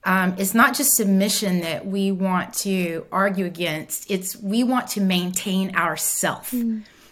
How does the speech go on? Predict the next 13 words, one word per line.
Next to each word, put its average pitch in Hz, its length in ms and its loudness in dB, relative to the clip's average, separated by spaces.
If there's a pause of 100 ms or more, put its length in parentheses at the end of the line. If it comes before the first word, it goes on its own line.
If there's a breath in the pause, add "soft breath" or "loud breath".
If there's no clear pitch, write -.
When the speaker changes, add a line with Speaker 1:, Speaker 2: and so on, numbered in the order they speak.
(120)
Speaker 1:
And 202 200 2
that's 247 260 4
why 311 200 6
in 277 160 4
this 233 180 2
passage, 214 720 -2
Paul 220 440 4
isn't 208 260 -4
just 196 160 -4
speaking 202 360 -6
to 190 100 -8
the 190 140 -4
women 185 680 -2